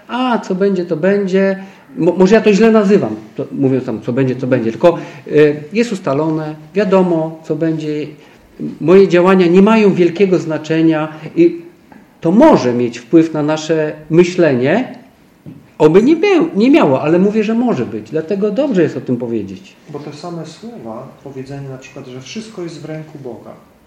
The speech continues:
Speaker 2: mogą być właściwe, biblijne, bo rzeczywiście wszystko jest w Jego ręku, ale mogą być też niewłaściwe.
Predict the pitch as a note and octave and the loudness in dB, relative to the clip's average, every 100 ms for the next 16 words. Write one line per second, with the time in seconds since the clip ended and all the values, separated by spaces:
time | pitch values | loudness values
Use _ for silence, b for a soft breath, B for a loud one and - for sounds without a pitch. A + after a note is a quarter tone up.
0 | _ b b b b b b _ C#3 C#3 | _ b b b b b b _ -14 -12
1 | D3 C#3 C#3 - - - _ _ _ _ | -10 -10 -12 -14 -20 -20 _ _ _ _
2 | _ _ - C3 C3 - B2+ A2 A2 B2+ | _ _ -20 -18 -18 -20 -16 -16 -14 -16
3 | A#2+ A2 G#2 G2 G#2+ C#3 B2+ A#2+ A2 - | -18 -18 -18 -20 -20 -18 -18 -18 -18 -20
4 | G2+ G2+ - A2 G2+ G#2+ - A2+ G#2 A2+ | -20 -20 -20 -20 -18 -18 -20 -20 -20 -20
5 | G#2+ A2 G#2+ G2+ F#2+ A2+ C3+ - b b | -18 -16 -18 -20 -20 -20 -20 -20 b b
6 | b b b - B2+ C3+ F#3 F#3 F3 F3+ | b b b -12 -10 -10 -12 -12 -14 -14
7 | - G3+ G3 D4 C#4+ G#2+ - - - - | -16 -20 -16 -14 -14 -14 -20 -20 -20 -20